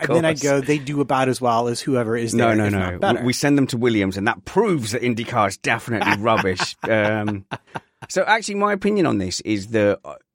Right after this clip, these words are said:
Speaker 2: I, I think, I think they're probably more different disciplines than, than we think.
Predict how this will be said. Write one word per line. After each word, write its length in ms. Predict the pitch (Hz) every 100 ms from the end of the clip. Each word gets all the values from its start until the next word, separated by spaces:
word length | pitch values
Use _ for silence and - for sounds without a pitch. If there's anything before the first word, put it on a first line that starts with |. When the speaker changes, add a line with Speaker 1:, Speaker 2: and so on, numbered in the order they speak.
| -
Speaker 2:
I, 120 | 123 120
I 100 | 131
think, 280 | 139 - -
I 120 | 131
think 160 | - 143
they're 80 |
probably 460 | 139 160 147 120 104 - _ _ - - 127 123
more 300 | 127 123 120
different 340 | 117 - 104
disciplines 480 | 107 107 98 98 92
than, 340 | 92 92 90 -
than 360 | 95 98 92 87
we 440 | 101 87 80 80 _ _ -
think. 440 | 78 60 -